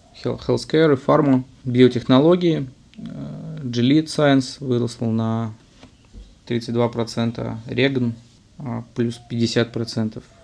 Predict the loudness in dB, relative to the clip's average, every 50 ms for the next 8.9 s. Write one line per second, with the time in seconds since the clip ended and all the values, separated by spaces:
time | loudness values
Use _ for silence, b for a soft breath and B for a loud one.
0 | -20 -4 0 0 0 0 -2 -2 -2 0 0 0 -2 -4 -4 -2 -2 -2 -2 -2
1 | -6 -6 -4 -4 -2 -2 0 0 0 0 0 -2 -2 -4 -2 -4 -8 -10 -6 -4
2 | -6 -4 -4 -4 -4 -4 -4 -6 -6 -4 0 0 2 2 2 2 2 2 2 2
3 | 2 0 -2 -4 -10 -14 -10 -4 -2 0 0 0 0 0 -2 -2 -2 -2 -2 0
4 | 0 0 -2 -2 -6 -8 -6 -4 -2 -2 -2 -2 -2 -2 0 0 0 -2 -4 -8
5 | -6 -4 -6 -6 -4 -4 -4 -4 -2 -4 -6 -10 _ -8 -8 -8 -6 -4 -4 -4
6 | -2 -4 -4 -4 -8 -4 0 0 0 0 0 0 0 2 4 4 4 2 0 -4
7 | -10 -16 -20 _ _ _ _ _ _ -4 0 2 2 2 0 -2 -8 -20 _ _
8 | -6 -4 -2 2 2 2 0 0 -2 -2 0 0 0 -2 -6 -12 -14